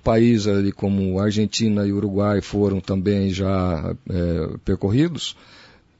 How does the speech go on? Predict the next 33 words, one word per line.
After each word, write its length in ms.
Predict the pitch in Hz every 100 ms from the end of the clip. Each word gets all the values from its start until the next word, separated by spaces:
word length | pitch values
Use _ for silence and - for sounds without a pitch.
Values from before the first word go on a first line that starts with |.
| 143
E 80 |
outros 300 | 127 151 156
países 380 | - 131 123 117
da 80 | 113
América 280 | 110 110 110
do 80 | 104
Sul 360 | - 127 139
não, 240 | 123 104 101
não, 260 | 104 104 104 107
não 80 | 113
tem, 200 | - 107
assim, 220 | 104 -
muito, 340 | 98 92 - 113
muita 240 | 101 95
vontade. 540 | 92 107 - - - 113
Eu 80 |
pretendo 420 | 104 139 - 123 123
agora 360 | 110 117 123
começar 600 | 123 127 120 - 107 123 - _ _ - - - _ _ _ _ _ _ - _ _ _
pelo, 180 | 127 120
por 200 | - 113
Portugal, 1000 | 117 117 117 107 117 123 135 123 98 -
passando 400 | 131 - 107 98
pela 200 | 101 95
Espanha, 640 | - - 117 131 123 107
eh, 760 | 101 98 92 95 90 90 87 82 80 - -
França, 840 | - 123 131 135 - 123 107 98
Holanda 1040 | 95 104 110 127 135 135 117 113 110 107 98
e 80 | 101
Alemanha, 760 | 110 110 104 117 135 135 131 -
né? 280 | - 123 139
Daí 220 | - 107
saindo, 760 | 123 127 117 117 123 131 139